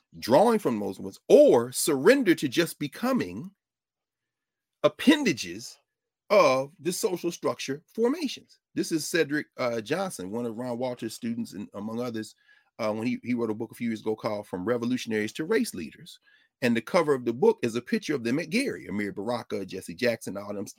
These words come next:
on the cover. And the whole point is, when you come out of the nineteen thirties, forties, fifties, sixties, coming forward,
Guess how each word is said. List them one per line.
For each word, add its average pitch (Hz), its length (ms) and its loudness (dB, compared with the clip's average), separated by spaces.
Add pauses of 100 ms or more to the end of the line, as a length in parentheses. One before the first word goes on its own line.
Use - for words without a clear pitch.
on 101 100 -6
the 95 60 -12
cover. 101 320 0 (340)
And 147 80 0
the 165 40 0
whole 170 120 4
point 254 240 4
is, 147 140 0
when 151 120 0
you 262 120 6
come 247 200 0
out 175 80 0
of 147 60 -4
the 147 80 0
nineteen 151 460 -2
thirties, 113 320 -4
forties, 143 260 -2
fifties, - 320 -2
sixties, 110 320 -6
coming 123 220 -4
forward, 143 300 -2